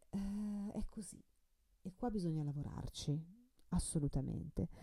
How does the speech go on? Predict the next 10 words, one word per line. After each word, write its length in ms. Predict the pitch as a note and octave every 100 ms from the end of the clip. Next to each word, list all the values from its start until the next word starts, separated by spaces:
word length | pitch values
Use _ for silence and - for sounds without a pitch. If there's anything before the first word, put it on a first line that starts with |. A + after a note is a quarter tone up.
| - - -
Perché 360 | G#3+ - C#3
il 140 | - G#3+
dipendente 480 | A#3 A#3 C4 C#4 F3+
affettivo 800 | - D#3+ - - B2+ C3+ D3+ -
vuole 320 | D#3+ F#3+ F3 F3
essere 440 | D3 - D#3 D3+
amato 640 | - F3 F3+ F#3 G3+ - B3
ad 180 | G#3 D3
ogni 300 | C#3 D3+ F3+
costo. 640 | - A2+ - - C#3+ D3